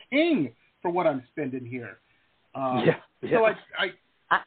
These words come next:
Speaker 1: and I know all these people everywhere, so I said, I'm going to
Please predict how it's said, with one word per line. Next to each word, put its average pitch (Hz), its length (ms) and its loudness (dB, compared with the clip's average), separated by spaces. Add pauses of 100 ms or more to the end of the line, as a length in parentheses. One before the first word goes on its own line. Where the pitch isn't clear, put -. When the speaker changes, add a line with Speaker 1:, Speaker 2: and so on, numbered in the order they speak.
(580)
Speaker 1:
and 233 160 -2
I 233 100 2
know 285 260 -2
all 320 120 0
these 190 240 -8
people 202 360 -6
everywhere, 156 520 -2
so 226 80 -6
I 202 80 0 (100)
said, 202 80 -8 (100)
I'm 330 240 -4
going 262 200 -2
to 220 80 -14